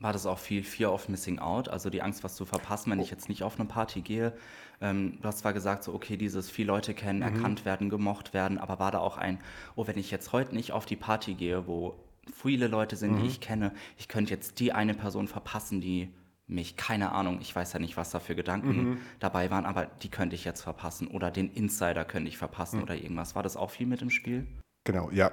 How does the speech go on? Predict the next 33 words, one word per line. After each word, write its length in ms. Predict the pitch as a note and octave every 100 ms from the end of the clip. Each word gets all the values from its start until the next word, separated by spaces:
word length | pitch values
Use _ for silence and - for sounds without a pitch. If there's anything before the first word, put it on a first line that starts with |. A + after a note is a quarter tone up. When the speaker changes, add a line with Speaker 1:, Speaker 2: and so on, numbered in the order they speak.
| - -
Speaker 2:
<clears throat> 440 | E3 C3+ G2+ - -
auf 160 | G#2+
jeden 120 | G2 F#2+
Fall 280 | G2 G2+
war 240 | G2 F2+ F2
Fear 200 | - G2
of 120 | -
Missing 260 | G2 G2+ -
Out 160 | G2
bei 120 | G2+
mir 220 | F2+ F2+ F2
ein 80 |
ganz 220 | F2 F2+ -
großes 300 | F#2 F2 -
Problem 500 | F2 E2 F2 G#2+ -
und 320 | F#2 F2 - - - - _ -
in 220 | G2 E2+
Ansätzen 440 | F2+ G2 G2+ - G2+
ist 80 |
es 140 | - -
auch 260 | D2+ - - - -
heute 240 | F#2 C3
noch 160 | A#2+ B2
ein 80 |
Problem, 560 | - - G2+ G#2 G#2+ A2 - - - - - _ _ _ -
dahingehend, 840 | E2+ F2+ G2 F#2 F2+ F2+ F2+ -
als 500 | F2 F2 - - - _ _ - _
wenn, 340 | D#2+ F2+ F2 - - _ _ _ _ _ -
ich 120 | -
hatte 100 | F2+
immer 140 | G2+
das 160 | G#2+ G2
Gefühl, 540 | F#2+ - G2 G#2+ G#2